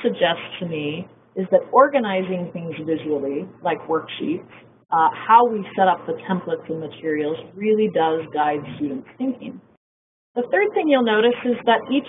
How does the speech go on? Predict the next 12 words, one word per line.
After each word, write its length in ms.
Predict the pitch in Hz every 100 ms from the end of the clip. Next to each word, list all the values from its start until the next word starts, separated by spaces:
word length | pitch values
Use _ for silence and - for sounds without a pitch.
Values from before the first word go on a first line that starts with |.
| -
instruction, 920 | 220 220 - 262 277 - 196 185 233 240 -
each 140 | 196 -
step 220 | - 302 370
of 160 | 247
the 80 | 185
instruction, 800 | 170 175 - 160 160 - 165 196 - _ _ _ _ -
happens 520 | 262 247 233 214 214 -
one 320 | 185 202 208 -
piece 140 | 190 -
at 120 | 175
a 60 | 170
time. 360 | - 156 233